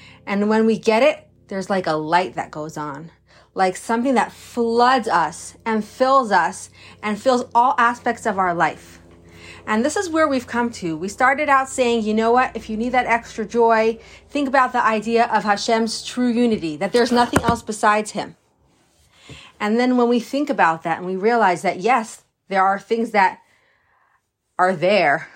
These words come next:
but they don't exist. Nothing has an existence outside of Hashem because everything is subsumed, contained within him. And when something small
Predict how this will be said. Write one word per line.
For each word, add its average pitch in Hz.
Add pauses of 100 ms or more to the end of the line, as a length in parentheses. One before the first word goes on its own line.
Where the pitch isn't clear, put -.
but 226
they 240
don't 226
exist. 185
Nothing 233
has 220
an 208
existence 196
outside 196
of 196
Hashem 185 (280)
because 226
everything 254
is 214 (640)
subsumed, 220
contained 233
within 233
him. 208 (540)
And 220
when 233
something 262
small 214